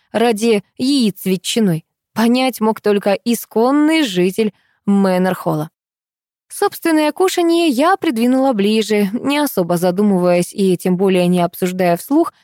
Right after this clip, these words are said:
степень прожарки ветчины, преимущество яиц пашот перед обычной глазуньей и подобную чепуху.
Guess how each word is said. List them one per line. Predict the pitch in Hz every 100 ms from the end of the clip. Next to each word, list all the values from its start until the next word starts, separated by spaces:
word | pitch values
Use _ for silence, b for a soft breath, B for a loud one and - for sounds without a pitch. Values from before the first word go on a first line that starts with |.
| -
степень | - 240 226 208
прожарки | 190 202 190 190 - 180
ветчины, | 180 - 196 185 330 381
преимущество | 170 165 160 - 160 165
яиц | 160 165 170 -
пашот | - 170 - 302 339 b b _
перед | 294 277
обычной | 277 247 - 240
глазуньей | 214 226 220 233 220 214 208 311
и | -
подобную | 175 175 175 175 170
чепуху. | - - 160 160